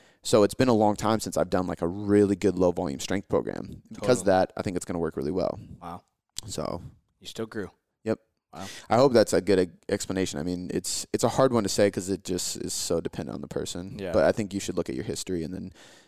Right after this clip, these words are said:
Speaker 1: make that decision.
Speaker 2: Totally. All right, we'll go to the next question, which is, uh,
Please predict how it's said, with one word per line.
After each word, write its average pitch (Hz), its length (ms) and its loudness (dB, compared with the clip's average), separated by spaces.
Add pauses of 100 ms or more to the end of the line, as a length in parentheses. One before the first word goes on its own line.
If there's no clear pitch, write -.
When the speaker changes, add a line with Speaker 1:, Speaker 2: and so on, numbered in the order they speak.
(160)
Speaker 1:
make 80 160 -10
that 80 120 -2
decision. 80 540 -8 (160)
Speaker 2:
Totally. 104 260 -8 (1120)
All 110 60 -6
right, 92 40 -8
we'll 87 120 -16
go 101 80 -10
to 98 60 -6
the 98 60 -10
next 98 220 -8
question, 110 640 -10
which - 320 -14
is, 101 260 -10
uh, 107 380 -4